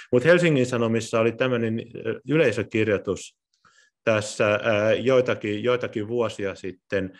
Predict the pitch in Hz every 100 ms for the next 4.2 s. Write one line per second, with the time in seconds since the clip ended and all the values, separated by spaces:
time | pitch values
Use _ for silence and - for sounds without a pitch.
0 | _ 110 - 117 113 131 127 113 117 123
1 | 113 101 104 107 101 98 90 87 87 _
2 | _ _ _ _ _ - 101 98 98 -
3 | _ 110 117 165 165 127 110 113 117 -
4 | 107 -